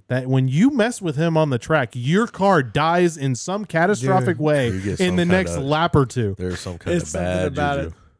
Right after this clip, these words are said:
Speaker 1: Dude,
Speaker 2: There's, like,
Speaker 1: it
Speaker 2: a
Speaker 1: happened,
Speaker 2: jinx or something.
Speaker 1: it happened
Speaker 3: Yeah.
Speaker 1: with Kyle. It happened with Noah.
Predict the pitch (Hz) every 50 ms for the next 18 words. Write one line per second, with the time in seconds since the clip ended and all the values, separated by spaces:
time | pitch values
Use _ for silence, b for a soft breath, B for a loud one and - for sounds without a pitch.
0 | _ _ _ - 190 208 202 156 - - 151 151 160 165 160 151 170 165 165 160
1 | 165 160 165 151 - 160 156 139 - 160 156 156 156 160 165 160 - - 156 143
2 | 135 139 - - - - 135 135 165 208 254 262 240 _ b b b b b 160
3 | 151 147 151 147 143 131 139 131 127 123 120 123 123 120 113 120 123 131 139 160
4 | 196 233 262 254 233